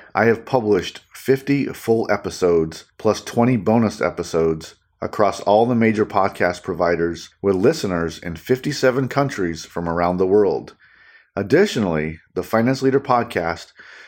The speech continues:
was listed in FeedSpot's top fifteen corporate finance podcasts to follow in twenty twenty-one.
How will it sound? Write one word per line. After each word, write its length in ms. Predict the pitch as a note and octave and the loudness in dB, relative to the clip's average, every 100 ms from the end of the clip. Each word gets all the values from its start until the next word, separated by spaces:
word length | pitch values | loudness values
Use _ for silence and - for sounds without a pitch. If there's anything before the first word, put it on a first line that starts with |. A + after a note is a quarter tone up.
| _ | _
was 240 | G#2 A2 F#2+ | 2 2 2
listed 480 | A2 G#3 - F#2+ F2+ | 2 2 2 0 0
in 100 | E2+ | -6
FeedSpot's 1000 | - D#3 F3+ - F2 D2 - - - - | -2 -2 -2 -2 0 0 -4 -14 -16 -4
top 500 | G2 G2 - - _ | 2 2 0 -8 _
fifteen 640 | - A2+ A2+ - G2+ G2+ | -2 -2 -2 -2 -2 -2
corporate 580 | - A2 G#2+ F2+ E2+ - | 0 0 0 -2 -4 -4
finance 520 | - G2+ G2+ A2 - | -2 0 2 0 -4
podcasts 800 | - A#2+ A#2 - D2+ D#2 - - - - - - - | 0 0 0 -2 -4 -4 -10 -20 -20 -20 -20 -20 -8
to 100 | G2+ | -6
follow 640 | - A#2 G#2 F2 E2 D#2+ - | 0 2 4 4 0 -2 -10
in 160 | E2+ | -12
twenty 280 | - E2+ E2+ | -6 -4 -4
twenty-one. 680 | F2 F#2+ F#2+ G#2 F#2+ C2 C#2 | -4 -4 0 2 2 -2 -10